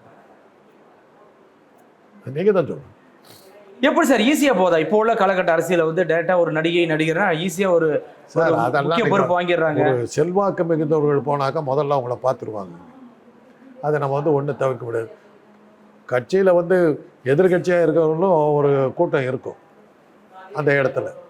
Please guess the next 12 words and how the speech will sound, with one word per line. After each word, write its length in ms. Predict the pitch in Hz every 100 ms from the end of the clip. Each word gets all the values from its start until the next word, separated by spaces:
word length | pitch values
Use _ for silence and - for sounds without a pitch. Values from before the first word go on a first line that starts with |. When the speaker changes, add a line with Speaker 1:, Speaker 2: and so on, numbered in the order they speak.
| - - - - _ - _ - - -
Speaker 1:
ஆளுங்கட்சியா 580 | 131 214 233 214 185 196 180
மாறினப்புறம் 500 | 175 175 160 208 190
அந்த 140 | 156
எதிர்கட்சியா 560 | 147 180 190 185 185 180
இருந்தபோது 420 | 160 165 170 156
அந்த 280 | 151 143 127
கூட்டம் 220 | 170 156
இருக்குது. 220 | 127 127
அதை 120 | 139 143
வீட்டுக்குள்ளாரே 520 | 160 208 196 190 175
விட 120 | 131
மாட்டாங்க. 320 | 104 95 113